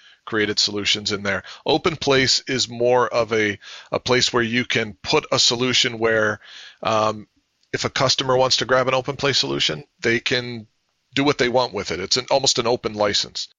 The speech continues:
And with open place, I mean, we've got fourteen solutions in there, including, uh, the C P M blueprint, the E S G blueprint. Uh, we've got an open place template that will allow developers to even start off and, and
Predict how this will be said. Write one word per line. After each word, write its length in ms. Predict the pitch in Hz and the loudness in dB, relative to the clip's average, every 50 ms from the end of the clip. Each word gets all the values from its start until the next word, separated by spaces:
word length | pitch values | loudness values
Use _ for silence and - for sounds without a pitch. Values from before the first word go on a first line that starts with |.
| _ - | _ -2
And 240 | 160 143 139 139 127 | 0 0 0 0 -2
with 160 | 131 120 - | 0 2 2
open 280 | 139 175 175 175 135 - | 2 2 2 2 0 2
place, 280 | - 127 120 113 - | 2 2 2 2 2
I 20 | 123 | 0
mean, 140 | 123 120 | -2 -4
we've 160 | 117 127 120 - | -4 -6 -2 0
got 180 | 135 123 110 | 0 0 0
fourteen 480 | - - 147 151 147 - - 143 139 123 | 0 0 0 0 0 0 -2 -2 0 0
solutions 560 | - - 110 127 135 127 - 131 127 123 117 | 0 0 0 0 0 2 0 0 0 -2 -2
in 100 | 120 110 | -2 0
there, 260 | 113 120 131 135 127 | 0 2 2 2 2
including, 720 | 113 107 - - 127 131 143 156 147 123 113 110 113 117 117 _ _ _ _ _ _ - | 0 -2 -6 -6 -2 0 2 2 2 2 0 0 -2 -8 -14 _ _ _ _ _ _ -4
uh, 220 | 104 107 110 110 | -2 0 0 0
the 260 | 104 98 123 117 110 | 0 0 0 2 2
C 200 | - - - 131 117 | 2 2 2 0 0
P 180 | - 113 120 | 0 0 0
M 140 | 135 147 147 | 0 0 0
blueprint, 500 | 131 147 147 143 - - 147 143 135 - | -2 -2 -2 -2 -2 -2 -4 -4 -4 -4
the 120 | - 101 - - | -8 -10 -8 -4
E 120 | 117 110 | -2 -2
S 160 | 101 98 - | 0 0 0
G 260 | - - - 127 139 139 | 0 0 0 0 -2 -4
blueprint. 640 | - 139 139 131 123 - - 127 131 131 135 - _ _ _ - _ _ _ - | -4 -4 -4 -4 -4 -4 -4 -2 -2 -2 -4 -8 _ _ _ -20 _ _ _ -8
Uh, 140 | - 90 78 | -6 -4 -2
we've 200 | 131 131 117 - | -2 -4 -4 -2
got 200 | - 120 117 110 | 0 0 0 0
an 120 | 110 101 - - | -2 -4 -4 -2
open 300 | - 127 123 - - 120 | -2 -2 -2 -2 -6 -10
place 340 | - - 120 107 95 - - | -4 -2 -2 0 0 0 0
template 460 | - - - 123 139 - 156 160 170 - _ _ _ _ _ _ - | 0 -2 -2 -2 -2 -2 -2 -2 -2 -4 _ _ _ _ _ _ -2
that 140 | 123 120 117 | 0 0 2
will 200 | 120 117 117 117 | 2 2 2 2
allow 260 | 120 120 120 120 120 | 2 4 4 2 2
developers 600 | 117 117 101 117 123 127 117 - 123 117 - - | 0 0 0 0 0 0 0 0 0 0 0 0
to 100 | - 113 | 0 0
even 400 | 117 123 117 110 117 117 113 98 - | 0 0 0 -2 -4 -4 -6 -4 0
start 480 | - - - - - 123 117 131 131 123 | 2 2 2 2 2 2 2 2 2 2
off 340 | 123 143 160 151 - - | 4 4 2 2 0 0
and, 260 | 127 120 123 127 127 - - | -2 -2 -4 -6 -8 -6 -4
and 340 | 131 131 135 131 127 - | -4 -4 -4 -6 -12 -16